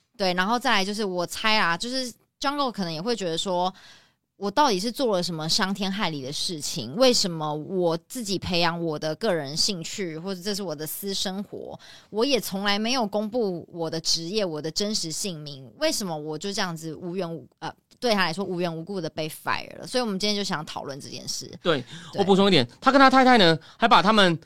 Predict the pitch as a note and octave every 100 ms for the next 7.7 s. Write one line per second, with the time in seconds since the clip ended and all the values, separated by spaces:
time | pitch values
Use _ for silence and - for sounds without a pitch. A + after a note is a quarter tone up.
0 | _ _ A3 G#3+ A3 G3 E3 C#3+ C#3 D#3+
1 | F#3 F#3+ A3 F#3 C#3 F#3+ E3+ G3 E3+ F3+
2 | A#3+ F3 D#3+ D#3+ F3 F3+ G#3 G3+ - B3+
3 | - A3 G#3 G#3 G#3 A#3 F#3+ B2 C#3+ A3+
4 | C4 C#4 B3 B3 F#3 A#3 E3 C#3+ C#3+ C#3
5 | - - - D4+ A3+ G#3+ G#3+ A#3+ A3+ F#3
6 | F3 D#3+ E3 E3 G3+ D#3 C3+ F#3+ G#3 A3+
7 | A3 G#3+ A3 A3+ F3+ C3 B2+